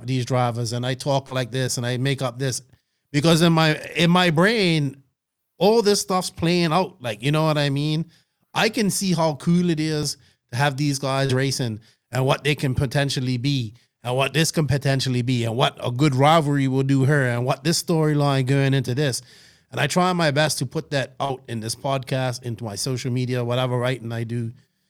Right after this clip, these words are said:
Give them nicknames, put some personality to these guys, put some charisma to them, even though they're kinda scared of it.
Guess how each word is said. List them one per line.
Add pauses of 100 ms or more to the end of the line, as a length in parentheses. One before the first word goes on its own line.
(160)
Give
them
nicknames,
put
some
personality
to
these
guys,
put
some
charisma
to
them,
even
though (400)
they're
kinda
scared
of
it.